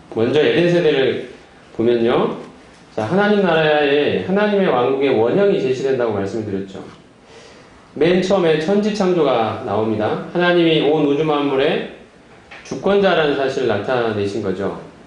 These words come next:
왕이라는 겁니다. 하나님의 왕국의 왕이 하나님이다. 주권자가 하나님이다. 그것을 보여주는 것입니다.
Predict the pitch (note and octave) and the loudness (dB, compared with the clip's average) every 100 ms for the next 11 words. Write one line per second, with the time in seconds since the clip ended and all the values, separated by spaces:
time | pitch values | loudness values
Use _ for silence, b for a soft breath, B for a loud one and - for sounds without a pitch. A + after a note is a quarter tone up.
0 | B B - A2+ C3 F3 F3 D3 A#2+ G#2 | B B -6 -2 0 2 2 0 0 -2
1 | G2 G2 G2 E3+ F3+ F3+ E3+ B2+ A#2 B2 | -2 -2 -2 0 2 2 2 2 0 -2
2 | A#2+ D3 E3+ D#3+ - A#2 A2+ A#2+ C#3 D#3 | 0 0 0 -2 -4 -2 0 2 0 0
3 | F#3 F#3+ E3 B2+ B2+ G#2+ F#2 - - F3 | 2 2 2 2 0 0 -4 -10 -2 0
4 | E3 D3+ D3 F3 E3 C#3+ D3+ C#3+ C#3 C#3 | 2 2 2 0 0 0 0 0 0 -2
5 | D3 C#3 B2 B2 A#2 G#2+ F#2+ F#2+ F#2 | -2 -2 0 0 -2 -4 -6 -8 -14